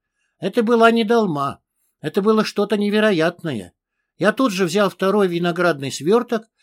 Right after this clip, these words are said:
откусил половинку и заглянул внутрь, чтобы рассмотреть, что там внутри.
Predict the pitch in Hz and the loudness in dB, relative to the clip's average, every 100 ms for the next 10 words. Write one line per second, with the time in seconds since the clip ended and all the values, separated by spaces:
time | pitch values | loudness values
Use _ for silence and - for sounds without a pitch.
0 | _ - 151 - 185 214 196 175 165 165 | _ -12 -8 -4 -4 -2 -2 -2 0 2
1 | 226 262 214 185 165 175 190 220 226 208 | 2 -2 0 0 0 0 2 2 0 -2
2 | 247 240 113 - _ _ _ - 156 196 | -2 -2 -4 -14 _ _ _ -6 -2 0
3 | - 202 220 254 240 - - 180 202 170 | -2 -2 0 0 -2 -2 -8 -2 -2 0
4 | 180 175 165 87 | -2 -2 -4 -6